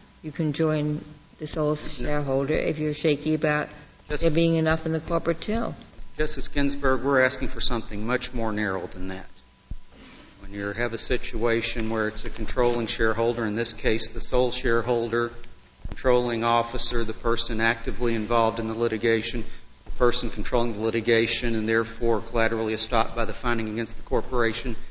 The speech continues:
Speaker 2: uh, and if it is that person who committed the fraud which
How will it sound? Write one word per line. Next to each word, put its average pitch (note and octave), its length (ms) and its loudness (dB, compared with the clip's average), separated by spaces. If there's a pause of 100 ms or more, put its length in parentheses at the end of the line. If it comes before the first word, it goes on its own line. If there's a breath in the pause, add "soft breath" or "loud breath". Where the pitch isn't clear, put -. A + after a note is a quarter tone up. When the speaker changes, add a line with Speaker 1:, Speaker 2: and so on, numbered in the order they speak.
(420)
Speaker 2:
uh, G#2+ 60 -6
and A#2 380 -2
if - 440 4 (100)
it A#2 140 2
is A2+ 260 -2
that - 360 2
person B2+ 420 4
who A#2 140 0
committed C3 840 2 (320)
the A#2+ 100 0
fraud B2+ 640 4 (260)
which - 360 -2